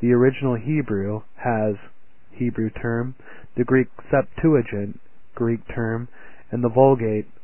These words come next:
Latin term. In chapter, or Roman numeral seventeen, sections four forty-seven through four sixty-seven, Owen notes, quote,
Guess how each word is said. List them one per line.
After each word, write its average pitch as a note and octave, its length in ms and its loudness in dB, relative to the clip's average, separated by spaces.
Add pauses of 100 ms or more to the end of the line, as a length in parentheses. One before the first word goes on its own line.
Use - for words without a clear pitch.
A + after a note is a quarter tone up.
(300)
Latin A#2 400 -2
term. G2 400 -8 (960)
In B2+ 340 6 (240)
chapter, B2+ 760 6 (240)
or A2+ 320 4
Roman B2 480 4
numeral A#2 460 2 (600)
seventeen, A#2 840 2 (160)
sections A2+ 380 0 (100)
four B2+ 300 4
forty-seven A#2+ 640 2
through A2+ 280 0
four A2 200 2 (100)
sixty-seven, G#2 800 -2 (440)
Owen C3 340 6
notes, A2+ 280 2 (100)
quote, A#2+ 280 6